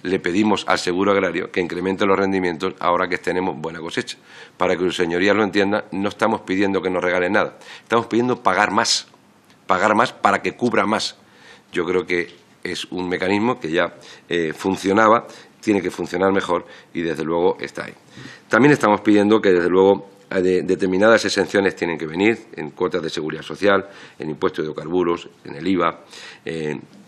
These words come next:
hay una batalla, que aquí hay, eh, señorías que lo conocen perfectamente,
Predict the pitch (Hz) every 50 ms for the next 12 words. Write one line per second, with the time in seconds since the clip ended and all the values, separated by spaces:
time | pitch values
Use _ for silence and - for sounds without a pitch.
0 | _ _ _ _ _ _ _ _ _ _ _ - - 110 117 117 110 107 95 95
1 | 95 131 123 117 104 90 - - - - - 85 82 69 90 95 92 92 92 90
2 | 85 - - 80 82 78 78 76 69 65 - - - - 82 85 90 98 120 113
3 | 98 - - 92 87 80 85 95 101 87 98 87 90 87 85 98 82 98 104 110
4 | 107 92 120 120